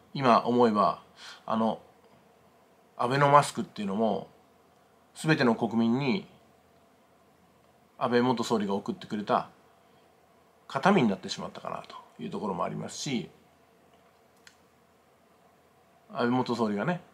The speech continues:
エスエヌエスにアップした「お家へ帰ろう」というね、あの、エピソードも、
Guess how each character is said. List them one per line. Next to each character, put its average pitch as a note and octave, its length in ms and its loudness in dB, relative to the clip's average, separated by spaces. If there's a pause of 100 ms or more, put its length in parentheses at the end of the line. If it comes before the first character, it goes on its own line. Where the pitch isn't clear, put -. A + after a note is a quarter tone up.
(540)
エ A#2 80 -10
ス B2+ 120 -4
エ B2 60 2
ヌ B2+ 60 4
エ A#2+ 40 2
ス A#2 120 -4
に G#2+ 80 0
ア G2+ 40 -2
ッ - 20 -6
プ G#2+ 140 -10
し - 80 -6
た - 260 0
「お B2+ 100 0
家 C#3 220 0
へ D3 60 0
帰 D3 180 0
ろ D#3+ 160 6
う」 F#2+ 80 -2
と E2+ 80 -14
い G2 60 -14
う - 20 -20 (100)
ね、 - 140 -18 (1000)
あ A#2+ 100 -6
の、 G#2+ 240 -4 (760)
エ B2+ 80 -8
ピ - 80 -10
ソ A#2 140 -4
ー G2+ 40 -4
ド F#2 80 -4
も、 A2 300 0